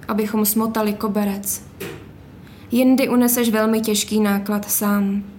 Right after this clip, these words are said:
Syna se zlomenýma nohama, ženu rozpůlenou mezi první a druhé dějství. Co mi nabízíš? Polovinu skříně nebo celý domov? Drama, na který každý reagujeme jinak?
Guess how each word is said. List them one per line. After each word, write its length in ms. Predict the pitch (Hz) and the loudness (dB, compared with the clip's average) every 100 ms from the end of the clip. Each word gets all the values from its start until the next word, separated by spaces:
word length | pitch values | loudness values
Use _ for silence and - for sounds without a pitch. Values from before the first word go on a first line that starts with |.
| - - - | -20 -20 -14
Syna 500 | - - 240 226 220 | -4 0 4 4 4
se 160 | 226 208 | 0 0
zlomenýma 600 | 202 214 226 226 220 202 | 0 2 2 4 4 4
nohama, 600 | 202 208 220 220 220 226 - - - - - - - | 4 4 2 0 -2 -4 -8 -16 -20 -20 -20 -20 -8
ženu 300 | 226 233 247 | 0 4 6
rozpůlenou 680 | 240 233 - 240 247 240 240 | 4 2 0 2 4 4 6
mezi 260 | 226 214 214 | 4 4 0
první 680 | 226 226 226 226 226 226 | 2 2 4 4 4 2
a 80 | 226 | 2
druhé 460 | 208 220 220 202 202 | 2 2 2 0 2
dějství. 640 | 208 208 - 214 208 220 - - - - - - - - - - | 2 2 -2 -4 -6 -6 -10 -18 -20 -20 -20 -20 -20 -20 -20 -10
Co 140 | - | 0
mi 120 | 247 233 | 2 4
nabízíš? 760 | 208 208 202 202 202 - - - - | 4 4 2 0 -2 -4 -8 -12 -4
Polovinu 420 | 233 233 220 208 | 2 4 4 4
skříně 580 | 202 202 - 247 247 247 | 2 0 2 4 4 4
nebo 360 | 226 208 202 208 | 2 0 -2 -4
celý 340 | - 226 214 214 | -2 0 2 4
domov? 420 | 220 233 254 262 - - - - - - - - - | 4 4 4 0 -10 -18 -20 -20 -20 -20 -20 -10 -2
Drama, 340 | 226 220 226 | 2 4 4
na 100 | 220 | 4
který 280 | 220 226 226 | 2 2 2
každý 440 | 226 220 214 220 | 0 0 0 2
reagujeme 560 | 214 208 202 214 202 202 | 2 2 2 2 4 4
jinak? 520 | 202 208 240 254 - | 4 4 2 -2 -10